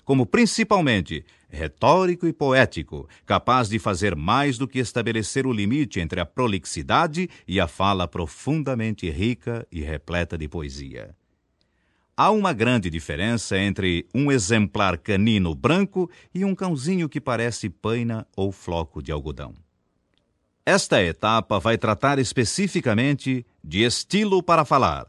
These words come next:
usando figuração e tropos. Tropo é o emprego de palavras em sentido figurado.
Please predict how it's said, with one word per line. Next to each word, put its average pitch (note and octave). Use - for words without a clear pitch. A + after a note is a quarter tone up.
usando G#2
figuração F2+
e A#2
tropos. -
Tropo A2+
é F2
o A#2+
emprego F3+
de E3
palavras D3
em C3+
sentido B2+
figurado. C#2+